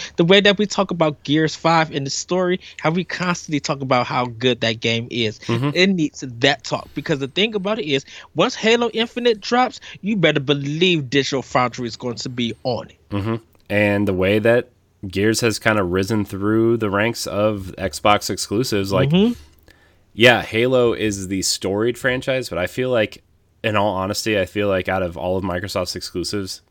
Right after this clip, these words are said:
Speaker 2: Gears is Microsoft's best exclusive franchise right now
Speaker 1: It
Speaker 2: in terms of the public eye. You know, I mean, like, you can say what you want about Ori and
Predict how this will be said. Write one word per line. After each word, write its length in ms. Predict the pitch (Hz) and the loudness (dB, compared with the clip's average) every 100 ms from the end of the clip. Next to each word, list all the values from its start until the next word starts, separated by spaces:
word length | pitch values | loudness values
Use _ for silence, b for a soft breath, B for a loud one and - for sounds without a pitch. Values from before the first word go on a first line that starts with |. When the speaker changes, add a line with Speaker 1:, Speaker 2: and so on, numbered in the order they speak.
| 87 | -14
Speaker 2:
Gears 420 | 82 95 113 98 | -6 -2 0 -2
is 260 | - 95 87 | -4 -6 -6
Microsoft's 540 | 90 87 87 92 85 | -6 -8 -6 -6 -6
best 340 | - 92 85 - | -6 -6 -6 -6
exclusive 480 | 85 - 87 - 78 | -8 -8 -8 -8 -10
franchise 480 | 76 71 71 65 | -10 -10 -12 -12
right 140 | - 58 | -14 -14
now 200 | 69 64 B B B B B - | -16 -20 B B B B B -8
Speaker 1:
It 180 | 143 | -4
Speaker 2:
in 100 | 113 | -2
terms 300 | 104 107 95 | 0 0 0
of 140 | 92 85 | -2 -4
the 80 | 87 | -4
public 340 | 101 85 85 | -4 -4 -4
eye. 200 | 80 76 | -6 -6
You 180 | 80 110 | -4 0
know, 80 | 107 | 2
I 80 | |
mean, 160 | 110 113 | 2 0
like, 120 | 107 | 0
you 140 | 107 110 | -2 -2
can 100 | 107 | -2
say 140 | 113 | 0
what 140 | 107 | 0
you 160 | 98 101 | 0 0
want 180 | 92 95 | 0 0
about 240 | 90 92 | 0 -2
Ori 460 | 90 92 92 90 90 | -2 0 2 2 0
and 120 | 82 | -4